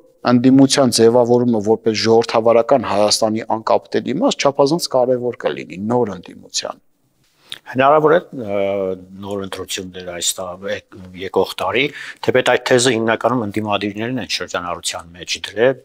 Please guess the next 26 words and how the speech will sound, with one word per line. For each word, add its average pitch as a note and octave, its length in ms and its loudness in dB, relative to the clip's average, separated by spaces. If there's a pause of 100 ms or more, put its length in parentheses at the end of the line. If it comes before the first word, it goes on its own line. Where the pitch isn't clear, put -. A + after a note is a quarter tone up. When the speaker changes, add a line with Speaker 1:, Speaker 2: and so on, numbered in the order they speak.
(120)
Speaker 2:
ը, F#2 160 -10 (120)
բայց F#2+ 260 -4
այդուամենայնիվ, G2+ 800 0 (180)
ը, E2 180 -4
հնարավոր G2+ 460 4
են G2+ 100 -4
նման F2 280 -8
զարգացումներ։ E2 760 -8
Speaker 1:
Ոնց E3+ 240 2
հասկանում D3 500 4
եմ, F3 160 0
ոչ, C#3+ 320 4
որովհետև C#3 520 2 (320)
արտահերթ C3 560 2
ընտրությունների C3 680 0
որոշումը B2+ 540 0
միևնույն A#2+ 600 0
է, E3 100 0 (360)
ներկայիս A#2+ 400 2
խորհրդարանը A#2+ 640 0
պետք - 220 -14
է G2+ 100 -2
կայացնի, G#2 520 0
որի A2+ 220 0
մեծամասնությունը A#2 840 -2 (380)
գործող - 500 0